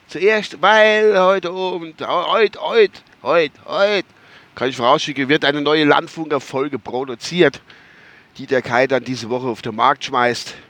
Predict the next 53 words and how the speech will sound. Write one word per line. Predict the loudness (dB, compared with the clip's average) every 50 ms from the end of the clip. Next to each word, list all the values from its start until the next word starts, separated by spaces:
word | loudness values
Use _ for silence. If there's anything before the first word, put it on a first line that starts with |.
| _ _ _ _ _ -20 -18 -14 -12 -12 -12 -14 -18 _ _ _ _ _ _ _ _ _ _ _ _ -20 -20 -20 _ _ _ _ -20 -20 -20 -12 -4
Ja, | 0 2 2 2 0 -2 -6
das | -10 -10 -8
wundern | -8 -4 -2 -2 -2
wir | -2
schon | -4 -6 -10
vorab. | -10 -8 -8 -8 -8 -8 -16 _ _ _ _ _ -20 -20 -20 -20 -20 -20 -20 -20 -12
So, | -4 2 4 6 6 6 6 4 2
zum | 0 -2 0
Wetter. | 0 0 2 4 4 4 2 0 -4 _ _ _ _ _ _ _ _ _ _ _ _ _ _ _ _ _ _
Ein | -6 -6 -6
Grad, | 0 2 4 4 4 2
habe | 0 -6
ich | -6 -10
gesagt, | -10 -2 0 0 2 2
gehabt. | 0 0 0
Gestern | -2 -4 0 2 2 2
war | 2 0
es | -2 -4
trocken | -6 -6 -6 -6 -8 -4
kalt, | 0 2 4 4 4 2
also | 0 0 -2 -2
es | -4 -4 -6
hat | -6 -6
die | -4
letzte | -4 -4 -4 -4 -10
Woche | -12 -8 -6
ganze | -6 -6 -6 -2
Zeit | -2 -4 -2 -4
geregnet | -8 -6 -2 0 0 0 -2 -2
gehabt | 0 0 0 0 -2 -6
und | -12 -12
es | -6
war | -6 -6
patschig | -4 -2 -4 -4 -4 -6 -10 -14 -12 -12
und, | -14 -12 -8
oh, | -6 -6 -6
ich | -6 -10 -10 -2
kann | -2 -2 0
bald | 2 0 0
nicht | 0 -4
mehr | -6 -6
durch | -6 -8
die | -8 -10
Wiese | -12 -12 -12 -8 -6
gehen, | -6 -6 -6
in | -8 -12
den | -12 -12
Zwinger, | -10 -10 -6 -4 -4 -2
wo | -2 -4
man | -4 -4
unten | -6 -6 -6 -6
drin | -8 -8 -8 -8
ist. | -10 -12 -14